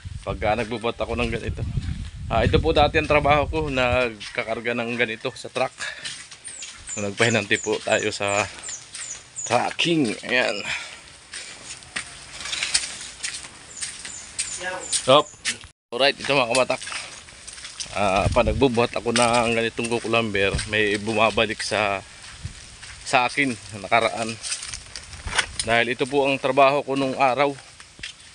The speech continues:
Bali, four years po tayo nagaganito. Ah, nagpapasa ng kukulamber, kinakarga sa truck. Ayan, at ang bayad lang po nung araw,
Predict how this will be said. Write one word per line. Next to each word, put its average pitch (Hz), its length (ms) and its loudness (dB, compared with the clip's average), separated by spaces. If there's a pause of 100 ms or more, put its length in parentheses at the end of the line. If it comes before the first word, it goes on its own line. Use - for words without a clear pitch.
(220)
Bali, 113 560 4
four 113 240 2
years 113 240 2
po - 240 -6
tayo 117 240 4
nagaganito. 110 640 0 (960)
Ah, 101 240 2
nagpapasa 107 560 4
ng 110 160 0
kukulamber, 110 720 2 (640)
kinakarga 107 560 4
sa 104 320 4
truck. 123 320 4 (1040)
Ayan, 110 320 4
at 110 240 0
ang 120 240 2
bayad 131 240 8
lang 143 160 2
po 139 240 -2
nung 151 160 4
araw, 151 400 4